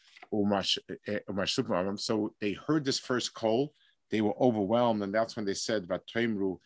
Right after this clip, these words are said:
Hein Haronu Hashem B'chulu, V'ata Lo Manomos Kavat Hashma." Uvohu,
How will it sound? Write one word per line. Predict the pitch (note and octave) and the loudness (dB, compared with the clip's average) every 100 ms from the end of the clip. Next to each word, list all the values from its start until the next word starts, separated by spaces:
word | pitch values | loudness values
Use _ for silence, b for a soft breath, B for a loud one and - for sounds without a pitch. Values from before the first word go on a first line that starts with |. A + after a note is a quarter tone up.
| b b - | b b -8
Hein | A#2+ | -2
Haronu | A2+ G#2 G#2 G2+ | 0 2 2 0
Hashem | E2+ - F#2+ | -2 -4 -6
B'chulu, | D#2 - F#2+ A#2 E3 - _ b b b | -8 -8 -4 -2 -4 -8 _ b b b
V'ata | - C3+ C3+ | 0 0 2
Lo | A#2 G#2 | 2 2
Manomos | F2+ F2+ D3+ D3+ C3 | 0 -2 0 0 -2
Kavat | - C3 A#2 G#2 | -2 -2 -2 -2
Hashma." | E2+ - F2 C#2 - _ _ _ b b b - | -6 -6 -6 -6 -8 _ _ _ b b b -6
Uvohu, | G#2+ F#2 F2+ E3 F3 G#2+ C#3 C3+ G2+ | -4 -4 2 6 6 6 4 4 2